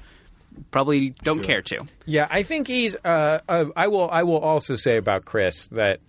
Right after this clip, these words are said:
Speaker 3: um, you know, he's been on. Uh, he's been on The Sound of Young America a few times over the years, and,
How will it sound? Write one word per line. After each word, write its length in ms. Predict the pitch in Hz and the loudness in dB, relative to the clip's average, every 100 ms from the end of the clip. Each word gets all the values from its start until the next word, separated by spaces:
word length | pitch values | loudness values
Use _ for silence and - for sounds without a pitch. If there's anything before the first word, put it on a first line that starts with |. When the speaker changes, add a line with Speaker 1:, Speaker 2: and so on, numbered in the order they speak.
| - | -6
Speaker 3:
um, 500 | 104 98 95 90 82 - _ _ _ - | -4 -2 -4 -6 -10 -16 _ _ _ 0
you 80 | |
know, 80 | 139 | 2
he's 280 | 120 143 120 | 2 -2 -2
been 300 | 120 156 160 | 2 4 4
on. 580 | 143 135 135 127 120 117 127 | 2 2 2 2 0 -4 -2
Uh, 440 | 113 104 98 95 - | 0 2 2 0 0
he's 220 | 143 143 | -2 0
been 160 | 156 147 | 2 4
on 300 | 131 123 104 - | 2 0 -4 -4
The 140 | 110 | -2
Sound 220 | 107 120 110 | 0 0 2
of 60 | |
Young 120 | 107 | 2
America 400 | 104 107 110 120 | 2 2 2 2
a 160 | 101 95 | 2 0
few 200 | - 117 | 0 -2
times 340 | 117 110 110 - | 0 -2 -2 -4
over 240 | 110 101 | -2 -2
the 120 | 98 | -2
years, 540 | 98 98 107 113 117 - - - - | -2 0 0 0 -2 -8 -20 -20 -8
and, 320 | 127 113 110 | -2 -2 -2